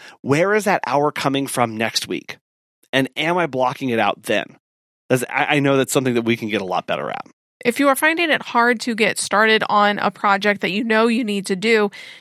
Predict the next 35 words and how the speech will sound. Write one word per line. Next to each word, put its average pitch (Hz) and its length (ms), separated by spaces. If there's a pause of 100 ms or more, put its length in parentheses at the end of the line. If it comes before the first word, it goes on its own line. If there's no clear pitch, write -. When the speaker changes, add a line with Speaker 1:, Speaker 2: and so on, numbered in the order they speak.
(100)
Speaker 2:
just 269 240
take 269 200
a 214 60
little 247 360
bit 240 180
at 190 140
a 196 80
time. 185 520
Just 202 240
eat 262 180
the 247 100
elephant 233 380
one 247 280
little 254 220
bite 214 260
at 185 160
a 175 60
time. - 360
We 202 100
talked 247 260
about 240 180
this 214 220
on 190 220
a 139 60
couple 247 240
episodes, 190 560
episodes 214 440
two 285 180
fifty-five, 220 640
which 208 160
was 190 160
feeling 247 320
overwhelmed 220 560
and 196 220
inadequate, 247 520